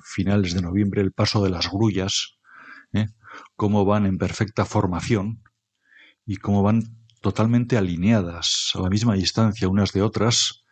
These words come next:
al mismo ritmo, vamos a decir. Lo hacen gritando. Ellas gritan y esos gritos son los que les cohesionan a ellas. Pues con los Yoaldunak pasa parecido, ¿eh? En el momento que uno va metiendo el ritmo,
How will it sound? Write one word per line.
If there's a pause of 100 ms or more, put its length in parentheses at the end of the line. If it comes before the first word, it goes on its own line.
(260)
al
mismo
ritmo,
vamos
a
decir. (640)
Lo
hacen (160)
gritando. (360)
Ellas
gritan (320)
y
esos
gritos
son
los
que
les
cohesionan
a
ellas. (400)
Pues
con
los
Yoaldunak
pasa
parecido, (400)
¿eh? (100)
En
el
momento
que
uno
va
metiendo
el
ritmo,